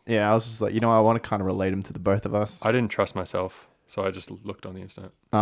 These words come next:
Speaker 1: I was gonna do that, but I'm like, "Yeah, I can't be bothered. They'll probably suck." So, um, <laughs> I got some, um, interesting ones, but, um, I'll start you off with something a bit
Speaker 2: Nice.
Speaker 1: easier. All right, so this one can relate to you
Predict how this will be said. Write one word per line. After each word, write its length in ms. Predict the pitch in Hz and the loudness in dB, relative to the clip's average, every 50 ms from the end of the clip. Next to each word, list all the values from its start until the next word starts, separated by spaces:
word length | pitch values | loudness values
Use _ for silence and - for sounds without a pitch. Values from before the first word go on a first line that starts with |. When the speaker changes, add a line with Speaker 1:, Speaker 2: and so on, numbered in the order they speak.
| 98 | 6
Speaker 1:
I 80 | 76 110 | 6 6
was 80 | 120 120 | 6 6
gonna 220 | - 143 135 131 | 4 4 4 4
do 120 | 120 127 123 | 4 4 4
that, 180 | 123 123 117 | 4 4 2
but 60 | 104 98 | 2 0
I'm 80 | 98 95 | 0 0
like, 200 | 92 85 76 - | -2 -2 -4 -4
"Yeah, 100 | - - | -6 -6
I 40 | |
can't 160 | - - - - | -6 -8 -10 -10
be 60 | - | -8
bothered. 220 | - 85 82 82 - _ _ | -6 -8 -8 -8 -12 _ _
They'll 140 | - 104 101 | -2 0 0
probably 220 | 101 - 92 95 101 | 0 0 -4 -4 -4
suck." 340 | - - 95 95 - - - _ _ _ _ _ _ _ _ _ | -6 -8 -8 -8 -10 -12 -20 _ _ _ _ _ _ _ _ _
So, 240 | - - - 120 123 | -18 -6 -2 2 2
um, 340 | 123 120 120 117 117 110 - _ _ _ _ _ _ | 4 4 2 0 -2 -4 -10 _ _ _ _ _ _
<laughs> 320 | _ _ _ _ _ _ - - - - - - - - - - - - | _ _ _ _ _ _ -14 -12 -12 -12 -14 -16 -18 -20 -20 -20 -4 -2
I 80 | 143 120 | 0 0
got 220 | - - - - | 0 -4 -10 -12
some, 340 | - - - 175 156 131 110 | -14 -2 0 2 2 2 0
um, 280 | 104 98 95 95 98 - _ _ - - _ - - - - - _ _ _ _ _ _ _ _ | -2 -2 -4 -4 -8 -12 _ _ -20 -20 _ -20 -20 -20 -20 -20 _ _ _ _ _ _ _ _
interesting 440 | 107 107 107 - 120 - - 117 117 | 0 0 2 2 0 0 0 0 0
ones, 240 | 120 135 - - - _ _ _ _ _ _ _ _ _ _ _ _ _ _ _ | -2 -4 -6 -8 -12 _ _ _ _ _ _ _ _ _ _ _ _ _ _ _
but, 160 | - 110 110 107 | 4 4 6 6
um, 180 | 104 104 98 | 4 4 2
I'll 100 | 98 107 | 2 0
start 260 | 107 - - 113 78 | 0 0 0 0 0
you 100 | 78 85 | 2 0
off 100 | 92 101 | 0 0
with 120 | 98 92 - | -2 -4 -4
something 320 | - 92 80 90 90 95 | -4 -6 -6 -6 -6 -8
a 40 | 98 - _ _ _ _ _ | -8 -10 _ _ _ _ _
bit 100 | 123 113 | 2 4
Speaker 2:
Nice. 140 | 107 101 95 | 4 4 4
Speaker 1:
easier. 380 | 95 92 90 98 98 101 131 123 - _ _ _ _ _ _ _ _ _ _ _ _ _ - | 2 0 -2 -4 -4 -4 -6 -6 -10 _ _ _ _ _ _ _ _ _ _ _ _ _ -8
All 80 | - 95 | -2 -2
right, 140 | 92 85 - - _ _ _ _ - - | -2 -2 -2 -6 _ _ _ _ -18 -4
so 120 | - 127 | 0 2
this 140 | 123 139 143 | 2 4 4
one 340 | 147 135 127 123 117 - - - _ _ _ _ _ _ _ _ _ _ | 4 4 4 4 2 -2 -6 -12 _ _ _ _ _ _ _ _ _ _
can 160 | - - 127 | -4 0 0
relate 300 | 113 104 101 92 80 76 | 2 4 4 2 2 0
to 100 | - 101 | -2 -2
you 420 | 92 90 95 95 92 90 85 95 | -2 2 4 4 4 4 2 0